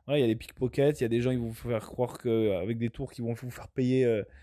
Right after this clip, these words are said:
ils vont vous dire, « Ouais, mais si tu payes cinquante, tu gagnes le double si tu gagnes. » Puis c'est facile, en fait, c'est pas facile du tout, c'est un attrape touriste. Donc ces choses-là, euh, par exemple, là, j'ai su que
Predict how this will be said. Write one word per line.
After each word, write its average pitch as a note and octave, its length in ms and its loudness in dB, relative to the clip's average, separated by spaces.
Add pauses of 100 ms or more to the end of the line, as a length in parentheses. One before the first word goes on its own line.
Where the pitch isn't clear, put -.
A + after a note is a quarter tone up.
(160)
ils B2 80 -8
vont B2 160 -2
vous B2+ 120 0
dire, « C3 180 2
Ouais, C3+ 100 2
mais B2+ 160 0
si - 140 -4
tu - 120 -16
payes C3 200 0
cinquante, C3+ 400 -2
tu - 100 -12
gagnes B2 220 2
le B2 60 0
double B2+ 220 -4
si - 100 -8
tu - 120 -10
gagnes. » C3+ 280 2
Puis - 100 -14
c'est A#2+ 140 -8
facile, B2 320 -6
en A#2+ 60 -2
fait, B2 200 -6
c'est - 100 -12
pas A2+ 80 -8
facile B2 440 -8
du A#2+ 120 -10
tout, C#3+ 360 0
c'est - 180 -6
un A#2 120 -2
attrape B2 240 -4
touriste. C3 380 -6 (1160)
Donc B2+ 140 0
ces C#3+ 140 0
choses-là, C3+ 460 2
euh, A#2+ 180 4
par A#2+ 140 0
exemple, C3+ 420 0
là, C3 200 4
j'ai C3 160 0
su D#3 320 -6
que C#3+ 280 0